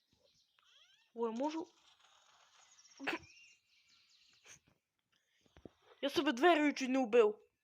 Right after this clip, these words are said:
Во. Чо? Я опять тут б'ю і опять.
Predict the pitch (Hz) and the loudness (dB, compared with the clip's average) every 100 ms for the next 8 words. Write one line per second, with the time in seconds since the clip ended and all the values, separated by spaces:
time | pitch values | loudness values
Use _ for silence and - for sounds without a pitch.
0 | _ _ _ _ _ _ _ _ _ _ | _ _ _ _ _ _ _ _ _ _
1 | _ _ _ _ _ _ 233 - _ _ | _ _ _ _ _ _ -6 -6 _ _
2 | _ _ - - 339 _ _ _ _ _ | _ _ -20 -20 -20 _ _ _ _ _
3 | _ _ _ _ _ _ _ _ _ _ | _ _ _ _ _ _ _ _ _ _
4 | _ _ _ _ _ - 214 - 294 - | _ _ _ _ _ -12 -10 -8 -8 -10
5 | 233 247 285 262 240 - 247 - | -10 -4 -2 -2 -4 -6 -6 -8